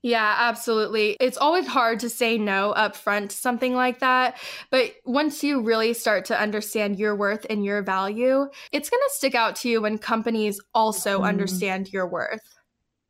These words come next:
Speaker 2: Absolutely. So let's talk about Etsy as a platform. I know I first discovered it back in two thousand ten when we were planning our wedding. Kudos to you, because that was kind of when it was
Speaker 1: <laughs>
Speaker 2: getting started.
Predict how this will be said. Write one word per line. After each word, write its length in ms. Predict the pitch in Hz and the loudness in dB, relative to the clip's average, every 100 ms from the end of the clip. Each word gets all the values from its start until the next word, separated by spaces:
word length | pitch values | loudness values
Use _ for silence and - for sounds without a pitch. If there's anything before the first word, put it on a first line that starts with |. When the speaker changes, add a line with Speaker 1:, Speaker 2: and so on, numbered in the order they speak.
| _ _ - | _ _ -2
Speaker 2:
Absolutely. 760 | 185 185 185 202 190 175 175 196 | 0 2 0 2 4 4 4 4
So 280 | - 294 - - 226 | 4 2 0 -10 -2
let's 280 | 262 453 - | 2 2 2
talk 280 | - 302 294 | 2 2 4
about 280 | 277 240 - | 2 2 2
Etsy 420 | 202 202 - 220 | 0 0 0 2
as 220 | 214 196 202 | 4 4 2
a 60 | |
platform. 680 | 190 202 185 - 180 175 196 | 2 2 2 2 2 2 2
I 120 | 220 | 4
know 320 | 240 170 285 - | 4 4 2 2
I 300 | 214 240 330 | 2 4 2
first 340 | 320 294 294 | 0 0 0
discovered 520 | - 240 - 208 220 220 | -4 -4 -2 0 2 4
it 200 | 196 180 | 2 2
back 280 | 190 214 | 0 0
in 100 | 220 | -2
two 160 | 214 214 | -2 0
thousand 380 | 214 202 185 - | 2 2 0 -4
ten 480 | - 277 285 254 226 | -4 2 4 6 4
when 120 | 214 | 4
we 120 | 196 | 4
were 100 | 196 | 2
planning 460 | 196 226 226 220 175 | 2 2 4 2 2
our 180 | 185 | 2
wedding. 680 | 170 180 208 240 165 202 359 - - - | 2 4 4 4 2 2 0 -2 -14 0
Kudos 580 | 302 392 392 254 233 - | 4 6 6 4 2 -2
to 100 | 240 | 2
you, 340 | 240 262 214 | 2 4 4
because 260 | 254 269 214 | 2 0 2
that 180 | 214 220 | 2 2
was 140 | 277 | 0
kind 240 | 277 277 | -2 -2
of 60 | 247 | 0
when 120 | 247 | 0
it 100 | 214 | 0
was 140 | 185 208 | -2 -2
Speaker 1:
<laughs> 60 | |
Speaker 2:
getting 300 | 226 214 214 | -2 0 -2
started. 500 | - - 214 233 202 | -2 0 0 2 0